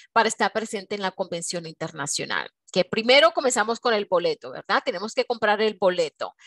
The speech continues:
El costo del boleto, doscientos dólares, ¿ok? Agregando el costo de la transportación, eso puede ser entre cien o mil trescientos dólares. Depende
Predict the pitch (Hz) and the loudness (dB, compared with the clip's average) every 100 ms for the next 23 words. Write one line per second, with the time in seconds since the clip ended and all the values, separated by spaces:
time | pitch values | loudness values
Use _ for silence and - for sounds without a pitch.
0 | - - 196 240 240 262 269 254 247 240 | -20 -14 0 2 4 6 6 6 2 0
1 | 226 240 208 202 - 185 175 185 - 135 | -2 -4 -4 -10 -10 -12 -10 -12 -8 -6
2 | 101 87 - - _ - 175 - 196 233 | -6 -8 -10 -16 _ -18 -16 -2 0 2
3 | 220 220 208 214 220 233 262 - 247 247 | 2 4 2 2 2 4 2 2 0 2
4 | 269 262 233 214 202 - 190 170 170 - | 6 6 4 0 -6 -4 -6 -4 -6 -2
5 | 233 262 311 _ - - - 240 240 233 | 2 2 2 _ -20 -20 0 2 2 2
6 | 233 233 240 247 233 226 240 202 190 - | 2 2 2 -2 0 -2 -4 -8 -8 -10
7 | - 247 269 269 254 226 214 - 226 208 | -8 2 2 4 0 -2 -4 -6 -6 -8
8 | 190 214 170 208 185 160 175 - 190 - | -8 -8 -2 4 4 4 -2 -4 -4 -2
9 | - 240 254 254 269 277 | 2 2 2 2 2 0